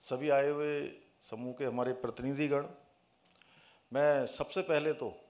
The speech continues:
अ, आप लोगों ने जिस धैर्य से लगातार, मैं देख रहा हूँ कि ग्यारह बजे लगभग सब आ गए थे और तब से लेकर जितने लोग शुरुआत में थे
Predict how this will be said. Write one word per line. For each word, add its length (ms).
अ, 480
आप 220
लोगों 320
ने 140
जिस 160
धैर्य 500
से 380
लगातार, 640
मैं 120
देख 200
रहा 120
हूँ 160
कि 180
ग्यारह 320
बजे 640
लगभग 300
सब 220
आ 120
गए 180
थे 180
और 280
तब 120
से 180
लेकर 640
जितने 340
लोग 180
शुरुआत 500
में 100
थे 120